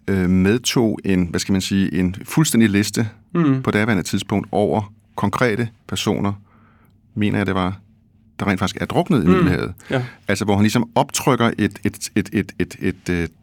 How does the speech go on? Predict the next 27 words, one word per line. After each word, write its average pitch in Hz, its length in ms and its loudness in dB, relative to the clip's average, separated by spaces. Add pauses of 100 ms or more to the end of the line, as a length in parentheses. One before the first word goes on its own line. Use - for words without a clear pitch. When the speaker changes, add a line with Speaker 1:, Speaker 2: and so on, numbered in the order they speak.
(120)
Speaker 1:
et - 220 -6
egentligt 156 280 2
dokument. 113 560 2 (540)
Og - 140 -4
det - 120 0
var 170 60 2
der 131 100 2
så 113 120 -2
også, 160 380 0 (140)
hvad - 220 -4
skal - 120 -4
man 92 80 2
sige, 90 400 -2
en, 87 220 0 (240)
en 95 100 0
debat 98 360 0
om. 85 280 0
Speaker 2:
Mm. 175 320 0 (240)
Speaker 1:
Øh, 90 380 0
det - 20 2
etiske 104 580 0
i, 95 220 4
at 78 140 -2
man 87 240 2
på - 120 -4
den 98 260 0
måde 92 380 4